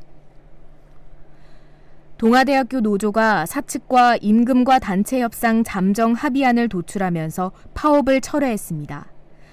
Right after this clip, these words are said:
어제 협상에서 노조는 임금 인상을 포기한 한편 학교 측은 사용하지 않은 연가에 대한 보상비 지급 일수를 확대하는 등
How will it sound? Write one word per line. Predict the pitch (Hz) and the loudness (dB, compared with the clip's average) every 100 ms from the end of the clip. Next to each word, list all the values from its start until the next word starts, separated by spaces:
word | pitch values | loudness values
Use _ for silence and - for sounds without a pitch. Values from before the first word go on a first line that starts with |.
| - - - | -20 -20 -4
어제 | 277 196 240 | 0 2 2
협상에서 | 247 269 233 226 220 | 0 0 0 0 0
노조는 | 202 175 180 202 220 202 - - | 0 -2 0 0 2 0 -6 -8
임금 | - 226 247 269 | 2 4 6 4
인상을 | 247 240 247 254 285 | 4 2 2 2 0
포기한 | - 302 294 277 240 | -2 -2 0 2 2
한편 | 185 - 156 175 - - | 0 -4 -8 -10 -16 -12
학교 | - 247 254 | -8 -2 -2
측은 | - 214 240 202 - | -2 0 2 0 -2
사용하지 | - 294 302 285 277 269 | -2 2 4 2 2 0
않은 | 175 190 214 202 | 2 2 2 2
연가에 | 170 180 196 185 | 0 -2 -2 -2
대한 | 180 180 208 190 - | -2 0 0 0 -2
보상비 | 214 214 240 240 233 247 | 0 2 2 2 2 -2
지급 | - 208 214 214 | -2 -2 0 0
일수를 | 208 202 208 226 | 0 -4 -2 0
확대하는 | 254 294 - 262 208 165 | -2 -6 -4 -2 0 -2
등 | 156 170 | -4 -6